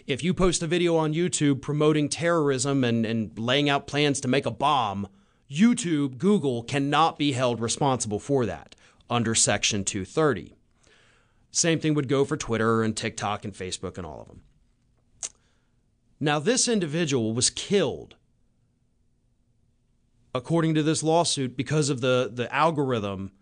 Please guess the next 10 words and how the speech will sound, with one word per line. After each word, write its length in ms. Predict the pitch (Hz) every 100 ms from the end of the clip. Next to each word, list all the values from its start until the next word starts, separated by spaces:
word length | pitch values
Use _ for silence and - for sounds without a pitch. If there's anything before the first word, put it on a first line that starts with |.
| _ _
that 200 | 127 117
promoted 800 | - 139 131 147 156 123 107 98
these 200 | 117 107
horrible 440 | - 139 123 110 110
things 340 | 117 107 98
on 160 | 104 104
YouTube. 520 | 113 113 - - 98 _ _ _ _ _ _ _ _ _ _ _ _ _ _ _ -
And 200 | 151 165
this 220 | 233 240
issue 640 | 247 - 185 170 156 139